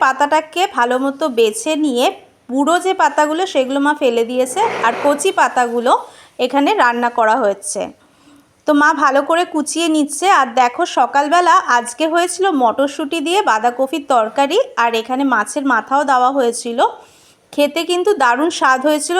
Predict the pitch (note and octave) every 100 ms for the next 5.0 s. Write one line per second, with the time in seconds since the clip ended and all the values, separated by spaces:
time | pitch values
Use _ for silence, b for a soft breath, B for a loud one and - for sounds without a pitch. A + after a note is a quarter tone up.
0 | F4+ B3+ C4 C#4 F4+ E4+ F4 F4 D4 C4+
1 | C4+ - F4+ F#4+ G4 G4 G4 D4+ C#4+ A#3+
2 | B3 A3 A3 C#4+ C#4+ A3 C4 C4 D#4 C4
3 | A3+ A#3+ C4+ D#4+ D#4+ F4 F#4+ C#4+ D4 B
4 | B _ C#4 D4 D4+ C#4+ A#3 G3+ G3+